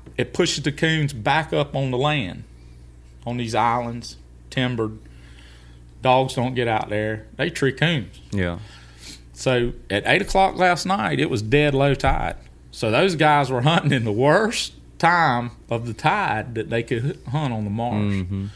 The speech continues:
Speaker 1: But the late round, it was gonna be high tide at one o'clock. It was gonna be perfect. So a lot of guides down here, they try to pick and choose their places,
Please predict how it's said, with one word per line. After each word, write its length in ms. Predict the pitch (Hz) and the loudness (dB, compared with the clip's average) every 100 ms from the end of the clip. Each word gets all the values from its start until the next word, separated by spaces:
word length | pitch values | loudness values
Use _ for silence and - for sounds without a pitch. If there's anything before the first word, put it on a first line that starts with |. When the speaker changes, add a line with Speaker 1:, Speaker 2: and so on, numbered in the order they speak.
| - - - - | -16 -20 -20 -6
Speaker 1:
But 360 | 113 131 131 - | 0 2 0 -4
the 80 | 98 | -2
late 400 | 104 147 254 - | 2 2 2 2
round, 480 | 139 135 123 127 131 - | 2 2 0 -2 -8 -6
it 200 | 139 - | -4 -2
was 100 | 147 | -2
gonna 260 | - 131 127 | -2 -2 0
be 120 | 123 | 0
high 260 | 120 123 117 | 0 0 0
tide 400 | - 131 127 123 | 0 0 2 -2
at 80 | - | -4
one 220 | 120 110 | -6 -6
o'clock. 480 | 107 151 156 - - | -4 -2 -2 -4 -8
It 120 | 117 127 | -8 -8
was 120 | 110 | -6
gonna 200 | 113 101 | -6 -6
be 140 | 85 | -8
perfect. 560 | - - 139 113 - - - - - - - - - - | -8 -6 -6 -6 -12 -18 -20 -20 -20 -20 -20 -20 -20 -10
So 640 | - - 135 123 113 - - - - - - | -4 2 4 2 0 -4 -12 -20 -20 -20 -8
a 80 | 104 | -4
lot 300 | 104 170 240 | 2 2 2
of 80 | 190 | 2
guides 520 | 151 185 226 214 160 | 2 2 2 -2 -4
down 360 | - 127 123 110 | -4 -2 -2 -4
here, 460 | 120 117 110 107 - - - - - - - | -4 -2 -4 -6 -12 -20 -20 -20 -20 -20 -2
they 140 | 135 | 0
try 300 | 165 - 190 | 0 0 0
to 80 | 143 | 0
pick 320 | - 156 151 | 0 -2 0
and 120 | 131 120 | -4 -4
choose 400 | 147 156 147 - | 0 0 0 -2
their 200 | 127 120 | -2 -2
places, 800 | - 143 170 - 120 110 101 | 0 0 0 -2 -4 -4 -6